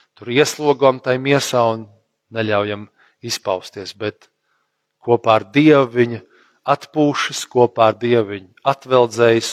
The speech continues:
un, un uzplaukst. Tikai tāda dvēsele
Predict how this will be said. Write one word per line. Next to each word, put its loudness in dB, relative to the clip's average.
un, -20
un -8
uzplaukst. -12
Tikai 2
tāda 2
dvēsele 2